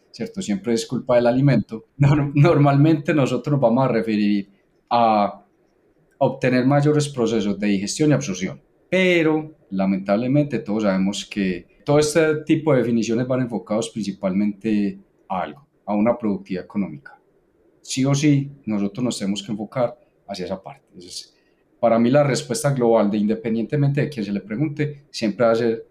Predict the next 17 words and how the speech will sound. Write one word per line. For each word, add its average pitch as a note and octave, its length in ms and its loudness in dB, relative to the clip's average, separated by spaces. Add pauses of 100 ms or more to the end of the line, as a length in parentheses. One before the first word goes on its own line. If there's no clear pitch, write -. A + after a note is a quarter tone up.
(100)
lo A2+ 100 -4
mismo, F#2+ 320 -2 (120)
signo B2 500 0
pesos. - 540 -12 (120)
Y C3 120 0
es A#2 140 2
el C3 120 0
reto B2+ 320 0
que A2 100 -6
tenemos G2 380 -4
actualmente, C#3 580 -4 (380)
ser G2+ 200 -2
más G#2+ 200 0
productivos, C#3+ 920 0 (220)
con G2+ 160 -2
menos A2+ 260 0
inversión A2+ 500 -2